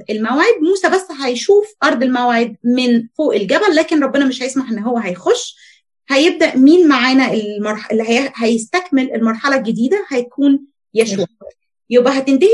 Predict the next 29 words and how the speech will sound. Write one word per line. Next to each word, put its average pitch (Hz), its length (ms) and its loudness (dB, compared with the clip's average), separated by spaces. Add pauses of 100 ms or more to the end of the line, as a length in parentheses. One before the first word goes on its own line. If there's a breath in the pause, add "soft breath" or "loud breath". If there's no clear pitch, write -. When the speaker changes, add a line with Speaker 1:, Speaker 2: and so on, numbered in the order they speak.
Speaker 1:
مرحلة 339 460 0 (100)
الخروج 269 560 -2 (540 soft breath)
بموت 254 540 4 (180)
موسى 277 420 4 (180)
على 240 280 0
جبل، 247 500 0 (120)
آه، 202 240 -2
نبو، 277 440 2 (100)
وعمل 262 380 2
لهم 330 220 -2
خطاب 269 380 -6
وداعي 269 420 0
كده. 349 300 -2
الخطاب 311 320 -6
الوداعي 269 300 0
ده 269 80 -2
هنشوفه 262 360 -6
في 233 60 -12
سفر - 420 -8
التثنية. 175 600 -8 (360 soft breath)
طيب، 269 240 2
قصة 466 360 0
الخروج 320 280 0
دي 330 200 0
هنشوفها 320 320 -4
في 247 180 -8
سفر 320 260 -6
الخروج 294 360 -4
بس؟ - 400 -6